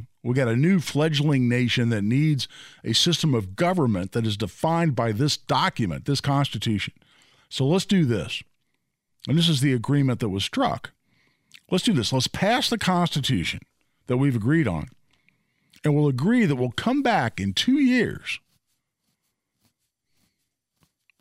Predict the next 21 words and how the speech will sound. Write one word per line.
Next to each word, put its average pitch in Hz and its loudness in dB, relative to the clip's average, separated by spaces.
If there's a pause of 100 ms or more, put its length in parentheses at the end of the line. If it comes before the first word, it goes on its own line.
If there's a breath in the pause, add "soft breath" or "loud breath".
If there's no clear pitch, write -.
It 120 -6
might 214 -4
have 311 -2
been - 0
actually 139 0
a 104 0
year 127 2
now 104 0
that 85 -4
I 90 -4
think 185 -6
about - -8
it. 180 -12 (2500)
"And 170 4
we'll 151 4
discuss 135 0
a 147 -2
Bill 131 0
of 95 -4
Rights." 76 -8 (2250 soft breath)
And 135 0